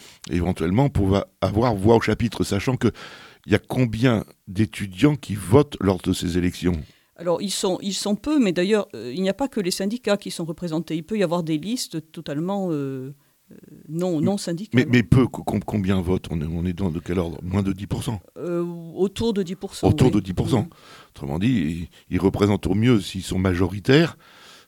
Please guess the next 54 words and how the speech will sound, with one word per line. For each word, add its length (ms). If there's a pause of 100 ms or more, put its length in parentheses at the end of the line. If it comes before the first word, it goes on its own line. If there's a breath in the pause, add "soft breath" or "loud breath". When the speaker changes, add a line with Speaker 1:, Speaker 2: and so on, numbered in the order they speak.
Speaker 1:
euh, 400 (240 loud breath)
un 120
gros 200
cinq 240
pour 160
cent. 200 (360 loud breath)
Speaker 2:
Ben, 120
vous 140
savez, 300
c'est, 500
c'est 180
le 100
principe 360
de 80
la 100
démocratie. 600
Il 160
ne 80
s'exprime 440
que 120
ceux 160
qui 140
veulent 160
s'exprimer. 520 (300 loud breath)
<laughs> 240
Si 260
les 220
autres 260
non, 420
n-, 220
estiment 460
qu'ils 160
n'ont 80
rien 220
à 80
dire 340 (320 loud breath)
ou, 240
euh, 80
que 600
c'est 500
pas 120 (160)
de 140
cette 180
façon 280
qu'ils 120
veulent 140
s'exprimer, 480
on 60
peut 100
pas 100
non 140
plus 160
les 100
forcer 460